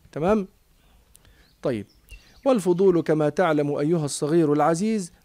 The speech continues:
نقيصة شائعة في بعض من ترى من الأطفال، وربما دفعهم أحيانا إلى الدخول في شؤون غيرهم من الناس لتعرف أسرارهم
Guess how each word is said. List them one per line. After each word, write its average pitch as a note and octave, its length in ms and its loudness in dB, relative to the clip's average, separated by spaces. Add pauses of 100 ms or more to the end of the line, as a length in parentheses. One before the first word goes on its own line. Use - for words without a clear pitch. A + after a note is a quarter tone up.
نقيصة D#3 640 -2
شائعة E3 720 2
في D3 200 0
بعض D#3+ 300 2
من C#3+ 240 0
ترى F3 240 4
من D3+ 140 0
الأطفال، B2 560 -4 (600)
وربما F3 500 4
دفعهم D#3+ 540 2
أحيانا E3+ 440 2
إلى C#3 260 0
الدخول C#3+ 520 0
في C#3 180 -2
شؤون E3 400 0
غيرهم D3 440 2
من F3 200 2
الناس F#3+ 480 0 (420)
لتعرف F#3 720 4
أسرارهم E3+ 880 2